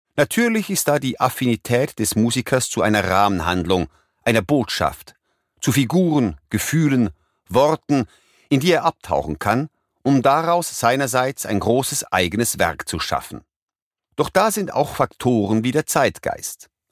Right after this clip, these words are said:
Einige Themen bewegen die Welt, andere hingegen sind nicht oder nicht mehr von Belang. Die Interessen der Verleger und der Impresarios,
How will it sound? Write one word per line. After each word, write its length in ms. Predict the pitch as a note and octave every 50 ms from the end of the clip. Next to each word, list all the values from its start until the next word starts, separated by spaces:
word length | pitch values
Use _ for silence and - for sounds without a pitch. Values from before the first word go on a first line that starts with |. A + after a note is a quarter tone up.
| _
Einige 380 | - C3 D#3 F3 E3+ D#3 C#3+ A2
Themen 360 | - - B2+ C3 C3+ C#3 C#3
bewegen 400 | B2+ B2+ A2+ A#2+ C3+ C3 A2 C#3
die 140 | C3 C#3+ C3
Welt, 340 | D3+ E3+ F#3 G3 - - -
andere 400 | G#2+ G#2+ G#2+ G#2+ G2 A#2 G#2+ B2+
hingegen 420 | C#3 C3+ A#2+ C3 B2+ B2+ A2+ C3+
sind 200 | A#2+ - B2+ -
nicht 400 | - G2+ G2+ G2+ - - - -
oder 160 | B2+ C#3 C#3+
nicht 280 | C3 G#2 F#2+ - - -
mehr 100 | G#2 G#2
von 120 | - C3
Belang. 380 | B2+ C#3 D#3 F3+ F#3 E3+ C3 - - _ _ _ _ _ _ _ _ _ _ _ -
Die 80 | F#3+
Interessen 500 | F3+ C#3+ - - E3+ F3+ E3+ - - E3+
der 80 | D#3+ D#3
Verleger 680 | - - D3 D#3 F#3 G3 F#3 E3 B2 G#2 A2 G2 G2+
und 240 | - G2+ A2 G#2+ -
der 80 | - A#2+
Impresarios, 920 | B2+ A2+ - - C#3+ - - E3+ F3 E3 B2+ A2 G#2+ F#2+ F2 - - -